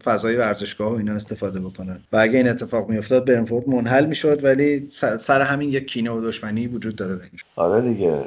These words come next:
Speaker 2: این چیزای پشت صحنه هستن دیگه، چون که خب هر دوشون باشگاه‌های کوچیکن نسبتاً بر-، بین باشگاه لندنی و چمپیونشیپ هم با هم رقابت دارن و خب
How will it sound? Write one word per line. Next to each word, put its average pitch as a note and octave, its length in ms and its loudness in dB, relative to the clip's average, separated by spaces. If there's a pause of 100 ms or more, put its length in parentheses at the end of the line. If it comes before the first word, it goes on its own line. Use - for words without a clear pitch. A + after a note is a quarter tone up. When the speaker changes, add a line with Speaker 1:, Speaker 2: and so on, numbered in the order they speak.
(240)
Speaker 2:
این A#2+ 80 -10
چیزای A#2 400 0
پشت A2+ 440 -2
صحنه A2 640 0 (480)
هستن A#2 480 0
دیگه، F#2 300 -8
چون G#2+ 240 -6
که A2 340 0 (160)
خب F#2+ 240 -6
هر G#2 200 4
دوشون B2 540 -6 (400)
باشگاه‌های G#2+ 500 0
کوچیکن C3+ 440 -4
نسبتاً A2+ 600 0
بر-، G2+ 280 2
بین G2+ 300 0
باشگاه F2+ 440 2
لندنی F2+ 580 0
و E2+ 360 4 (180)
چمپیونشیپ G2 640 2
هم A2 140 2
با G2 160 4
هم G#2+ 140 2
رقابت G2 540 4
دارن G#2 320 2
و F#2+ 180 0
خب F2+ 160 -6